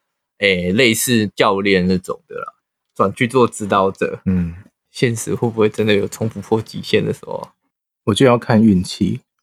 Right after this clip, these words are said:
Speaker 2: 我觉得自身努力是选择而来的。
Speaker 1: 嗯。
Speaker 2: 你有，你有没有那个心，跟有没有那个想要做的事情？那你如果说某一方面是你的短板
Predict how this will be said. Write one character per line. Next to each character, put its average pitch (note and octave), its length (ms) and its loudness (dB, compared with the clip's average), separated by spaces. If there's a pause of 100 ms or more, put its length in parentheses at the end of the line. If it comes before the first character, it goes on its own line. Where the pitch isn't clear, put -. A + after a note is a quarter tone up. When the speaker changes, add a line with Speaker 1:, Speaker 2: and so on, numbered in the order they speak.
Speaker 2:
我 A#2 160 4
觉 C3+ 140 4
得 C#3 80 6
自 C#3 160 4
身 B2+ 260 4
努 F#2+ 100 4
力 G#2 160 2
是 G#2 480 2 (200)
选 F2 240 0
择 E2+ 240 -8
而 E2+ 80 -8
来 E2+ 200 -4
的。 G2 160 -10 (460)
Speaker 1:
嗯。 F#2 420 0
Speaker 2:
你 C#3 140 6
有， A2 140 4
你 A#2+ 260 4
有 B2+ 80 6
没 A2 140 8
有 G#2+ 100 6
那 G#2+ 120 6
个 G2 100 4
心， F#2 200 0
跟 F#2 140 0
有 E2 80 -2
没 F2 140 -4
有 E2+ 80 -4
那 F2 120 -4
个 A2+ 280 -8
想 - 180 -10
要 F2 80 -6
做 E2+ 200 -10
的 D#2+ 60 -10
事 - 180 -16
情？ - 280 -16
那 B2 140 2
你 G#2+ 160 4
如 A2 100 4
果 A2 100 4
说 G#2+ 280 -2 (200)
某 F#2 220 0
一 G#2 60 4
方 A2 180 0
面 G#2+ 160 4
是 - 140 -2
你 E2+ 180 -2
的 E2+ 180 -14
短 E2+ 280 -6
板 E2 200 -6